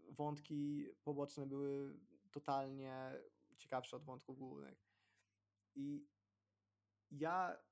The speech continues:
jestem sceptyczniej nastawiony na tak, ale chciałbym drugi sezon. Ale jeszcze jedną mam prośbę, żeby te odcinki były krótsze. Bo według mnie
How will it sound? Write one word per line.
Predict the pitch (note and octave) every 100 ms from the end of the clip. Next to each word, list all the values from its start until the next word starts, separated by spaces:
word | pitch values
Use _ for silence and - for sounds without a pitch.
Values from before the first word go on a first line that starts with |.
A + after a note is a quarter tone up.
| _ _ _
jestem | D3+ E3+ G#3 G#3 F#3+
sceptyczniej | - - D#3+ - F3 D#3+ D3 C3+ C3 B2+ B2+ - -
nastawiony | C#3 C3+ - C#3 C3 C3
na | C3 B2+
tak, | B2+ D3 D3 -
ale | C#3+ C#3+
chciałbym | - - D3 C#3+ C#3
drugi | C3+ C3+
sezon. | B2 B2+ C3 F3 A3+ - _ _ _ _ _
Ale | - C#3+
jeszcze | D3+ D3+
jedną | E3 D3
mam | C#3+
prośbę, | C3+ B2+ A#2 - - - _ _
żeby | C#3 C3+
te | D3+
odcinki | D3 D3+ D3
były | C3
krótsze. | - C3+ - - - _ _ _ _ _ _ -
Bo | B2+
według | C#3 F3 F3+
mnie | D3+ C3+ A#2+